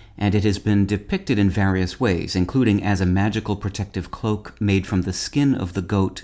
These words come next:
that suckled Zeus as an infant, and as a shield fashioned by Hephaestus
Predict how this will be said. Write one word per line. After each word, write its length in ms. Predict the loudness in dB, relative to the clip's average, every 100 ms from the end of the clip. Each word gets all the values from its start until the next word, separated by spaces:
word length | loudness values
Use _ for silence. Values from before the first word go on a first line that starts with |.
| -6
that 180 | -6 -4
suckled 460 | -6 -4 -4 -4
Zeus 320 | -2 -2 -2
as 180 | -4 -2
an 100 | -2 0
infant, 480 | -2 -2 -6 -6 -10 -20 -20 -20 -20 -6
and 280 | -2 0 0
as 200 | 0 0
a 60 | -2
shield 420 | 0 0 2 0
fashioned 480 | 0 0 0 -2 0
by 180 | -2
Hephaestus 680 | -2 -4 -2 -2 -4 -8 -10